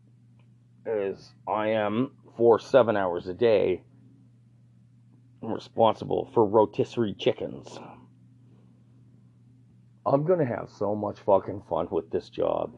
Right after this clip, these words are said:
You know, it's, um, they, it's, I spoke to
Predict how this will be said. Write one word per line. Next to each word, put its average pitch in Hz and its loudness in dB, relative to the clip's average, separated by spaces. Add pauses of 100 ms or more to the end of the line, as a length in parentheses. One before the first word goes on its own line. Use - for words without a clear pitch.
(200)
You 104 -6
know, 107 -6
it's, 117 -4
um, 123 0 (1040)
they, 160 4
it's, 151 0 (3000)
I 117 2
spoke 131 4
to 123 0